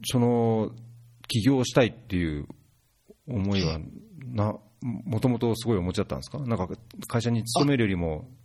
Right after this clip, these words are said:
Speaker 1: 作っちゃいたいっていうことですか？
Speaker 2: あ。そうです。えっと、まあ、ご存知の方いらっしゃるかわかんないんですけど、毎日が冒険っていう本がありまして、
Speaker 1: はい。
Speaker 2: 高橋歩さんっていう旅人が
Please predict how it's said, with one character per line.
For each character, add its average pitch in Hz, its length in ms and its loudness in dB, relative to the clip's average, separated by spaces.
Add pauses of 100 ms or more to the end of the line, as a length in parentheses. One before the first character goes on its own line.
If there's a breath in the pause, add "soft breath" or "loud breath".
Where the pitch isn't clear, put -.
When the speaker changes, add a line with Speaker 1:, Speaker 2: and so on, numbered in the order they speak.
(180)
Speaker 1:
作 - 140 -4
っ - 20 2
ち - 140 -4
ゃ 90 40 0
い 82 60 -4
た 76 80 -6
い 71 40 -4
っ - 20 -16 (280)
て - 80 -6
い 80 40 -2
う 78 60 -6
こ 87 100 -6
と - 80 -4
で 69 80 -6
す - 80 -14
か？ - 80 -10
Speaker 2:
あ。 139 40 -6 (920 soft breath)
そ 185 120 2
う - 20 4
で 156 40 2
す。 156 160 -4
え 156 80 2
っ 147 160 -6
と、 135 680 0 (340 loud breath)
ま 156 80 -2
あ、 139 120 -10 (220)
ご 160 140 0
存 247 220 0
知 202 80 -2
の 180 120 -4
方 143 220 -4
い 139 80 0
ら 160 80 0
っ - 20 2
し - 120 -4
ゃ 156 40 2
る 151 100 -6
か 135 100 -6
わ 131 100 -4
か 151 160 -2
ん 151 40 -6
な 151 100 -6
い 147 60 -6
ん 143 60 -8
で 135 100 -2
す - 100 -8
け 143 140 0
ど、 147 380 0 (460)
毎 202 260 0
日 185 260 -6
が 143 140 -4
冒 151 200 0
険 160 240 -4
っ - 20 -14
て 147 120 -4
い 139 40 0
う 135 60 -2
本 143 220 -4
が 127 120 -4
あ 127 40 -2
り 127 100 -2
ま 131 140 -4
し - 100 -6
て、 156 300 2
Speaker 1:
は 95 200 2
い。 80 40 -6 (760)
Speaker 2:
高 262 320 0
橋 165 120 0
歩 147 240 0
さ 170 160 0
ん 180 40 -4
っ - 20 -16
て - 140 -4
い 135 120 2
う 127 40 -4
旅 160 280 0
人 214 200 0
が 240 100 0